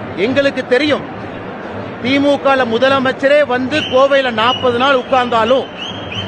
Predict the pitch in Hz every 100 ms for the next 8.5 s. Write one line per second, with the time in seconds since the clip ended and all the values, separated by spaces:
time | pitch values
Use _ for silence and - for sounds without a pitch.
0 | - - - - - - 240 302 320 -
1 | 311 277 254 269 254 269 311 240 269 285
2 | 262 254 247 247 254 262 302 - - -
3 | - 254 285 277 285 254 240 254 277 269
4 | 247 240 240 277 220 214 214 - - -
5 | - - - 508 403 381 269 262 311 320
6 | 262 202 - - - - 285 - - -
7 | 240 311 320 302 311 294 269 254 285 311
8 | 285 277 269 269